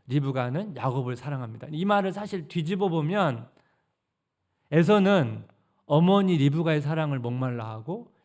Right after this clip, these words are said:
야곱은 아버지 이삭의 사랑을 목말라 했습니다. 에서는 어머니의 사랑을 받고 있는 야곱을 질투하고 야곱은 아버지의 사랑을 받는 에서를 질투하죠.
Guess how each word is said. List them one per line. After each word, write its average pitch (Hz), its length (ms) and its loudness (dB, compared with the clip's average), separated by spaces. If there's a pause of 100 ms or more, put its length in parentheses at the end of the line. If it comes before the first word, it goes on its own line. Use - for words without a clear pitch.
야곱은 127 600 -4 (220)
아버지 127 680 -6 (160)
이삭의 139 400 -2
사랑을 127 360 -6
목말라 123 380 -6
했습니다. 120 400 -20 (960)
에서는 165 580 -2 (640)
어머니의 175 540 6
사랑을 185 440 2
받고 143 360 -4
있는 135 300 -4
야곱을 127 380 -2
질투하고 120 800 -10 (480)
야곱은 123 560 -4 (260)
아버지의 147 520 0
사랑을 143 380 -4
받는 120 520 -6 (340)
에서를 127 300 -4
질투하죠. 117 580 -14